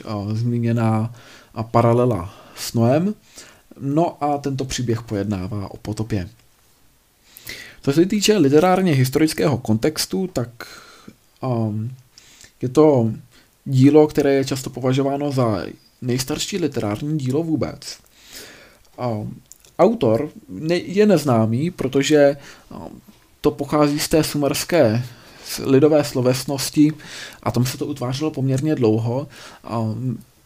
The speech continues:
ty první počátky jsou někdy, a, z roku dva tisíce pět set před naším letopočtem.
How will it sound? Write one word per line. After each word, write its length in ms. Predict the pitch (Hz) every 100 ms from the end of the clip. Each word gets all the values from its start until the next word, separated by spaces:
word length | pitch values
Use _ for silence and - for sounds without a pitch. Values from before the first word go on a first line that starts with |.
| _ -
ty 160 | 139
první 840 | 131 - 131 135 139 139 139 131 131 _ _ - _ _ _ - - - -
počátky 540 | 117 117 113 - 131
jsou 600 | - - 131 123 117 113 - - - - - -
někdy, 600 | 127 127 131 127 120 127 -
a, 140 | - 110 104 110
z 140 | 110
roku 320 | 117 117 117 139
dva 140 | 120
tisíce 360 | 117 135 131 131
pět 200 | 135 127
set 140 | 131
před 200 | - 127
naším 300 | 131 - 147
letopočtem. 840 | 131 139 120 117 - 107 104 131